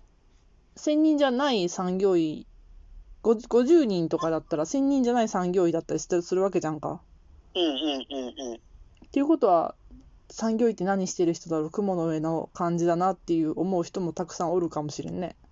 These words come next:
Speaker 2: ああ、そうだね。
Speaker 1: うん。
Speaker 2: うん。え、産業医ってのはこれお医者さんである必要はないの？
Speaker 1: あ、いや、お医者さんであって、かつ、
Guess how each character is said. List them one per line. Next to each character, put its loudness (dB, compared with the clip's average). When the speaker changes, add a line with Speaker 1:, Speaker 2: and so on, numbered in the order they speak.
Speaker 2:
あ 6
あ、 -4
そ -8
う -10
だ -2
ね。 -8
Speaker 1:
う -6
ん。 -6
Speaker 2:
う -10
ん。 2
え、 -2
産 -2
業 2
医 -10
っ -14
て -12
の -2
は -4
こ -4
れ -2
お 2
医 -6
者 2
さ -2
ん -8
で 2
あ 0
る -6
必 -10
要 -2
は -2
な 4
い -10
の？ -20
Speaker 1:
あ、 4
い -2
や、 4
お 6
医 2
者 6
さ 4
ん 2
で 2
あ 4
っ 0
て、 2
か 0
つ、 2